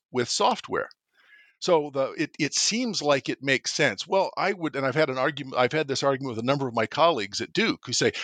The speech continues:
"Well, don't you want these people to be employees and to have benefits?" Well, I want all sorts of things that I can't have. Yes, I, that would be great. But the consequence of saying they have to be employees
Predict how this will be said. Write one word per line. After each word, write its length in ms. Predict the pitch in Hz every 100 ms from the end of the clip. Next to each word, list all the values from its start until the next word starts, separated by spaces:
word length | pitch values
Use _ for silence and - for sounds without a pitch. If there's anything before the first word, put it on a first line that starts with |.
| -
"Well, 120 | 160
don't 280 | 185 254 -
you 80 | 143
want 240 | 127 170
these 160 | 151 135
people 360 | - 165 - 139
to 120 | 139
be 200 | 123 143
employees 840 | 110 - - 131 156 156 175 175
and 100 | 123
to 100 | 120
have 240 | 117 123 104
benefits?" 640 | 120 151 - 196 - - - - - -
Well, 120 | 170
I 100 | 160
want 380 | 131 190 277 160
all 120 | 127
sorts 360 | - 226 262
of 120 | 143 -
things 300 | 147 127 -
that 140 | 120
I 120 | 113
can't 320 | - 160 139
have. 420 | 156 185 185 - - - - - - - _ 135
Yes, 380 | 147 220 - -
I, 140 | 135 170
that 140 | 160 208
would 100 | 160
be 100 | 160
great. 520 | 135 220 214 - - _ _
But 200 | 170 - -
the 100 | 170
consequence 840 | - 196 269 - - 156 143 -
of 120 | 135
saying 400 | - 190 196 135
they 160 | 123 127
have 220 | 156 165
to 80 | 143
be 160 | 131
employees 680 | 127 117 151 156 156 175 190